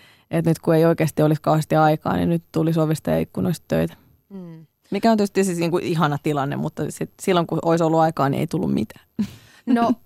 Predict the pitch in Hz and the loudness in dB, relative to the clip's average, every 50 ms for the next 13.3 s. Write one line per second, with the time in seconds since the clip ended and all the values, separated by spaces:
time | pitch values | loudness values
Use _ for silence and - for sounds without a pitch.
0 | _ - 233 220 269 294 285 262 233 196 180 165 - - 185 170 175 175 175 - | _ -4 -2 2 4 4 4 4 2 2 0 -2 -4 -10 -10 -6 -6 -6 -6 -6
1 | - _ - - 202 196 190 - - - - 170 160 160 160 156 160 156 - 175 | -10 _ -16 -10 -8 -6 -6 -8 -8 -8 -8 -6 -4 -4 -6 -6 -8 -6 -4 -4
2 | 170 170 175 - - 180 180 - - 185 180 190 196 202 190 - - 165 160 156 | -2 -2 -4 -6 -8 -10 -12 -6 -4 -2 0 0 0 0 0 -2 -4 -4 -4 -4
3 | - 170 156 - 165 156 - - 170 175 170 165 170 175 170 196 220 190 160 151 | -4 -6 -6 -4 -6 -6 -6 -4 -2 -2 -2 -2 -2 -4 -2 -2 0 0 0 -2
4 | 139 135 147 - 143 156 156 151 147 - 127 147 147 147 139 143 139 - - - | -4 -6 -8 -10 -12 -12 -12 -12 -12 -12 -10 -10 -10 -8 -10 -10 -12 -14 -14 -14
5 | - - - _ - 160 151 - _ _ _ - 156 151 - _ _ - _ _ | -14 -16 -18 _ -14 -14 -14 -14 _ _ _ -14 -14 -14 -14 _ _ -20 _ _
6 | _ _ _ _ _ _ _ _ - - 196 240 269 233 - 160 156 147 139 135 | _ _ _ _ _ _ _ _ -8 -2 0 2 2 2 0 -4 -6 -6 -8 -10
7 | - - 143 127 127 135 - _ _ _ _ _ _ _ _ _ _ _ _ _ | -12 -14 -14 -12 -12 -14 -16 _ _ _ _ _ _ _ _ _ _ _ _ _
8 | _ _ - 220 220 214 214 214 214 214 214 214 214 208 - _ _ _ - - | _ _ -6 -2 0 0 2 2 4 4 4 4 2 2 0 _ _ _ -20 -20
9 | - - - - - - - _ _ _ _ _ _ _ _ _ _ _ _ _ | -20 -20 -20 -20 -20 -20 -20 _ _ _ _ _ _ _ _ _ _ _ _ _
10 | _ _ - 254 254 233 - 262 254 247 - - - - - - - - - 320 | _ _ -4 -2 0 2 4 4 4 4 2 0 -2 -4 -4 -4 -6 -6 -6 -8
11 | - - 349 262 220 190 180 180 180 175 175 - 202 - - - - 208 233 240 | -4 0 2 4 4 6 4 4 4 2 2 0 -2 -4 -4 -4 -2 0 2 4
12 | 240 240 254 247 220 226 226 220 240 226 214 226 247 254 233 196 185 - - 175 | 4 4 4 4 4 4 4 4 4 6 6 6 6 6 6 4 2 2 2 2
13 | 170 165 - - 185 | 2 2 0 -2 -6